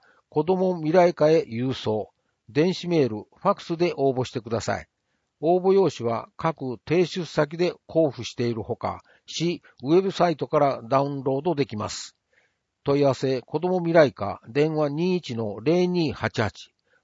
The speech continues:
ファックス二三の一四三三、メール、ケーオーディーオーエムオーアットマークシーアイティーワイドットティーエーケー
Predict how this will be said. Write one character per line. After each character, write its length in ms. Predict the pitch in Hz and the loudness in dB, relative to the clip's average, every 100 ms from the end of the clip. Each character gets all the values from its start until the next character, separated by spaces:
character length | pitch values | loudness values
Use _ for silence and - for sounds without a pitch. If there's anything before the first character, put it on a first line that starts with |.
| _ | _
フ 80 | 151 | 0
ァ 20 | |
ッ 20 | |
ク 80 | - | 0
ス 220 | - - _ _ _ _ | -6 -16 _ _ _ _
二 220 | 139 185 | 0 0
三 320 | - 170 127 | 4 2 2
の 220 | 104 104 - | -4 -8 -10
一 300 | 139 131 170 | -14 -8 2
四 240 | 202 156 | 2 2
三 260 | 101 - 120 | -2 -2 -2
三、 300 | 110 107 78 _ _ _ _ _ _ _ - | 0 -4 -4 _ _ _ _ _ _ _ -4
メ 260 | 131 151 | 2 4
ー 40 | 156 | 4
ル、 200 | 151 156 _ - _ _ _ _ _ - | 2 -6 _ -20 _ _ _ _ _ -6
ケ 140 | - 175 180 | 0 2 4
ー 40 | |
オ 320 | 170 147 90 _ _ - | 4 4 2 _ _ -10
ー 60 | |
デ 80 | 113 | -2
ィ 140 | 156 180 | 0 2
ー 80 | |
オ 300 | 175 151 98 - _ - | 4 4 2 -8 _ -4
ー 60 | |
エ 60 | 139 | -2
ム 180 | 156 147 | 2 2
オ 160 | 110 | 0
ー 20 | - _ _ _ _ | -4 _ _ _ _
ア 100 | 135 | -6
ッ 60 | - | -4
ト 100 | 165 | 0
マ 180 | 160 110 | 2 0
ー 40 | |
ク 120 | - _ _ _ _ - | -2 _ _ _ _ -14
シ 560 | - - 175 175 170 _ | -8 -4 -2 -2 -6 _
ー 40 | 156 | 2
ア 80 | 151 | 4
イ 200 | 113 - _ - | 2 -8 _ -6
テ 80 | 160 | -2
ィ 120 | 160 | 2
ー 40 | |
ワ 160 | 156 143 | 4 4
イ 140 | 85 _ | 2 _
ド 160 | 110 123 | -4 -4
ッ 60 | 120 - | -2 -2
ト 220 | 127 - _ _ _ _ | -2 -4 _ _ _ _
テ 100 | - | -4
ィ 260 | 175 175 170 | -2 -2 -6
ー 60 | - | -6
エ 120 | - 170 | 2 2
ー 240 | 120 78 _ _ | 2 -2 _ _
ケ 120 | - 160 | -2 2
ー 260 | 160 160 | 2 0